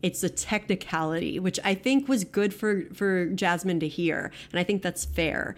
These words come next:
It's not like he's accusing her of lying, which I think is how she took it. Um, and it's probably how I would take it. It makes sense.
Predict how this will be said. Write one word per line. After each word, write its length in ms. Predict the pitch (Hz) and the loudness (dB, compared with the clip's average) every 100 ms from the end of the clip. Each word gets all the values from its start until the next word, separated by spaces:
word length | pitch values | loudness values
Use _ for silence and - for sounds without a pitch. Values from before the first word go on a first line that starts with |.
| - - | -14 -6
It's 220 | 196 190 | -4 0
not 640 | 196 190 220 247 254 - - | 4 6 6 4 2 -2 -2
like 200 | 175 170 | 0 0
he's 280 | - 165 160 | -2 -2 -2
accusing 460 | - 175 156 160 | -2 -2 0 -2
her 140 | 156 160 | -2 -2
of 120 | 143 | -4
lying, 520 | 156 160 147 135 175 - - | -4 -2 -2 -2 -4 -10 -4
which 180 | 196 196 | 0 0
I 80 | 185 | 0
think 260 | 220 220 | 2 2
is 140 | 240 - | 2 0
how 220 | 180 175 | 0 0
she 200 | - 147 | -2 -8
took 320 | - 180 175 | -4 -4 -2
it. 220 | - - - - - | -6 -6 -14 -18 -4
Um, 360 | 175 170 165 - | 0 4 2 2
and 180 | - - | 0 0
it's 160 | 190 - | -2 -2
probably 400 | - 208 196 190 | 2 2 4 4
how 120 | 180 | 4
I 160 | - 165 | 2 0
would 140 | 160 - | 0 -2
take 220 | 160 - | -4 -4
it. 160 | - - | -4 0
It 60 | |
makes 240 | 175 175 - | 0 0 -2
sense. 400 | 165 147 - | -2 -4 -6